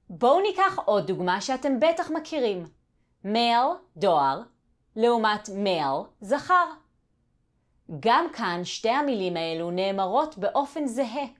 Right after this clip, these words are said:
אבל יש להן משמעות שונה, והן נכתבות בצורה שונה. ככל שתכירו יותר מילים, תדעו לזהות לאיזו מילה מתכוונים כשתשמעו אותה.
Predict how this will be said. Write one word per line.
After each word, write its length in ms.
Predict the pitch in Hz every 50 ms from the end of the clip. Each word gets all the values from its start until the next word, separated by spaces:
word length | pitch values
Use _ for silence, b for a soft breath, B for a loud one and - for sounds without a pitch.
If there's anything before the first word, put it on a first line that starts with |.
| _ _ _ _ _ _ _ _ -
אבל 240 | - 254 214 240 233 220
יש 340 | 233 202 208 202 202 -
להן 220 | 202 170 165 160 156
משמעות 440 | 156 - - 175 139 - 147 147 -
שונה, 340 | - - 151 143 156 202 254 - _ _ b b b b b -
והן 240 | 185 247 269 269
נכתבות 460 | 277 254 - - 302 285 269 359 381 370 370
בצורה 360 | 349 - - 320 302 294 285
שונה. 360 | - - 294 269 262 262 - - _ _ _ _ _ _ _ _ -
ככל 320 | - 254 - - - 349 403
שתכירו 600 | 370 - 440 440 392 381 - - 311 277 277 285
יותר 340 | 269 202 - - 233 226 233
מילים, 460 | 240 247 226 180 151 151 143 139 139 147 b b b b b
תדעו 360 | - 262 196 240 240 269 294
לזהות 580 | 320 349 - 339 285 190 190 170 170 175 -
לאיזו 360 | 190 - - 233 277 269 330 311
מילה 280 | 285 240 196 175 175
מתכוונים 560 | 190 196 190 - - 202 143 147 147 151 151
כשתשמעו 560 | 151 - 226 220 - 254 240 - 294 302 311 320
אותה. 220 | 302 311 302 277